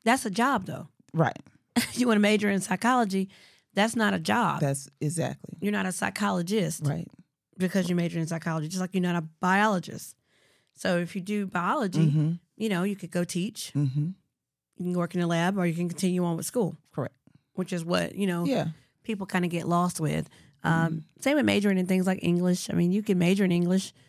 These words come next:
Speaker 1: but, you know, there's some, you can, and you can love English.
Speaker 2: Mm-hmm.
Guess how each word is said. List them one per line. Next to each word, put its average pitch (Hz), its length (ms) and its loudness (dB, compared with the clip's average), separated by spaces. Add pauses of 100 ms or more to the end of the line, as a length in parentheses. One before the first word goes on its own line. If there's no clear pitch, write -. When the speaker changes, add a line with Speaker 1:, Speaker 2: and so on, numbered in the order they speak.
(360)
Speaker 1:
but, 175 380 2
you 190 80 2
know, 170 240 2 (140)
there's 202 220 4
some, 175 240 0
you 202 120 2
can, 180 200 2
and 185 160 4
you 202 80 4
can 190 200 4
love 226 200 4
English. 151 360 -2
Speaker 2:
Mm-hmm. 151 300 4